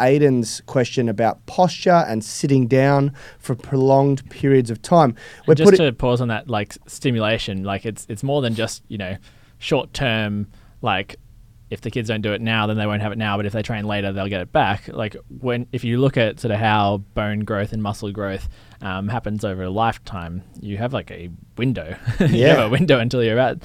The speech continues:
Speaker 2: um, you know, for different parts of your body, and basically until you're about thirty, um, thirty-five for, like, developing your bone and muscle mass. And then after that, it's just
Speaker 1: It's hard.
Speaker 2: flatlining
Speaker 1: It's,
Speaker 2: and
Speaker 1: it,
Speaker 2: then dropping off. So
Speaker 1: That's exactly right,
Speaker 2: <laughs>
Speaker 1: you know.
Speaker 2: the higher you can get your peaks early,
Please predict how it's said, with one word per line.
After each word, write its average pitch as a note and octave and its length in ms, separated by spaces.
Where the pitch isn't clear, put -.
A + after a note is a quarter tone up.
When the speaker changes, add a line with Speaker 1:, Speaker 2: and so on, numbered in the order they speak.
Speaker 2:
um, G2+ 440
you A#2+ 80
know, G2+ 120
for G#2 200
different A2 260
parts G#2+ 200
of - 40
your A2+ 100
body, G#2+ 160
and G#2 220
basically A2+ 260
until G2+ 220
you're G2 100
about G2+ 240
thirty, G#2 380
um, G2 240
thirty-five A2 520
for, G2+ 220
like, G2 300
developing G#2 500
your G2 140
bone G2+ 260
and G2 120
muscle G#2 260
mass. F2 280
And G2 100
then G#2+ 80
after A#2 180
that, F2+ 240
it's A2 160
just - 260
Speaker 1:
It's A#2+ 160
hard. D3+ 180
Speaker 2:
flatlining D#3+ 180
Speaker 1:
It's, E3+ 80
Speaker 2:
and C#3+ 100
Speaker 1:
it, A2+ 40
Speaker 2:
then G#2+ 140
dropping A#2+ 240
off. F#2 200
So - 140
Speaker 1:
That's G#2+ 180
exactly A#2+ 480
right, A#2+ 340
Speaker 2:
<laughs> - 0
Speaker 1:
you A2+ 120
know. A2 80
Speaker 2:
the A2 120
higher A#2+ 220
you B2 120
can B2+ 100
get B2 120
your G#2 180
peaks G#2+ 380
early, A#2+ 480